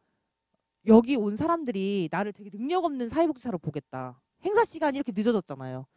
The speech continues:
노트북 점검도 잘 못한 거고 준비를 잘 못했다는 거잖아요. 그러니까 제가 그날 너무 힘들었어요. 너무 힘들어서 어,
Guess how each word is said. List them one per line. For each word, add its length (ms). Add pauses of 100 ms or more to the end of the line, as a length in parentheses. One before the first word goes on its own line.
(240)
노트북 380
점검도 340
잘 160
못한 320
거고 220
준비를 340
잘 100
못했다는 500
거잖아요. 580 (800)
그러니까 460
제가 240
그날 600 (380)
너무 260
힘들었어요. 640 (420)
너무 200
힘들어서 720 (720)
어, 360